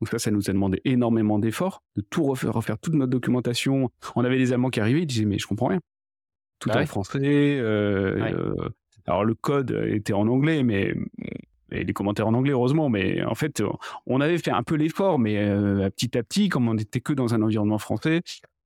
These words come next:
Speaker 1: eh ben, il y avait quand même énormément de choses en français. Tout le monde se parlait en français sur le, sur le chat, euh, voilà. Donc en fait, un Allemand qui, qui débarque là-dedans, qui parle pas français, pour le coup, mais il était complètement, euh, enfin,
Speaker 2: Ouais.
Speaker 1: ça demandait un, un énorme effort. Et puis aussi, euh,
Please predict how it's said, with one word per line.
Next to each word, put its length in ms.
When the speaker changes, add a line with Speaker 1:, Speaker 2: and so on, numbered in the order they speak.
Speaker 1:
eh 80
ben, 80
il 80
y 20
avait 100
quand 140
même 260
énormément 560
de 60
choses 220
en 60
français. 300
Tout 120
le 60
monde 100
se 100
parlait 260
en 60
français 320
sur 160
le, 640
sur 200
le 140
chat, 460
euh, 160
voilà. 240
Donc 200
en 60
fait, 300
un 120
Allemand 200
qui, 180
qui 140
débarque 300
là-dedans, 360
qui 140
parle 120
pas 120
français, 300
pour 100
le 40
coup, 160
mais 100
il 80
était 220
complètement, 680
euh, 540
enfin, 140
Speaker 2:
Ouais. 80
Speaker 1:
ça 60
demandait 240
un, 200
un 180
énorme 260
effort. 240
Et 60
puis 180
aussi, 360
euh, 500